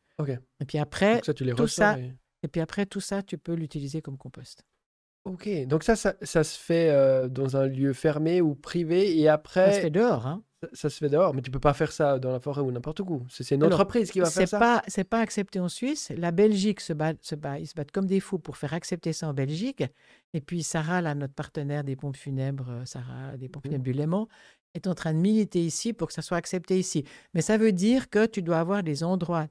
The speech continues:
Speaker 2: sur les, les nouveaux cimetières ou les cimetières d'humusation, tu vas avoir des humusateurs patentés,
Speaker 1: Ouais.
Speaker 2: qui sont les, les gens qui font ça. Euh,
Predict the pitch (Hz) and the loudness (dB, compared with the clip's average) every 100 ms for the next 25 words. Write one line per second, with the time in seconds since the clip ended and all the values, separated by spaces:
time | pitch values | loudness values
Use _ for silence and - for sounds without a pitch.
0 | _ - 185 170 156 139 139 139 156 196 | _ -6 -4 -4 -6 -8 -6 -2 0 0
1 | 220 208 202 190 - 214 175 151 - 190 | 0 -2 -4 -2 0 0 0 -2 -2 -2
2 | - 185 170 175 165 160 - 156 196 247 | -2 -2 0 -2 0 -2 -2 -2 -2 -4
3 | _ _ _ _ - 185 185 175 151 143 | _ _ _ _ 0 4 4 4 2 4
4 | 233 254 208 208 202 202 196 - 175 165 | 4 4 4 2 2 0 0 -4 -2 -2
5 | 156 175 262 - 147 143 151 - - 180 | -2 0 0 0 2 4 4 0 -6 -6
6 | 156 - 127 - - - - 165 160 190 | -6 -4 -6 -6 -12 -18 -2 0 2 0
7 | 160 147 139 226 285 _ - - _ _ | -2 -6 -2 0 -2 _ -20 -20 _ _
8 | - 160 147 151 | -2 2 4 2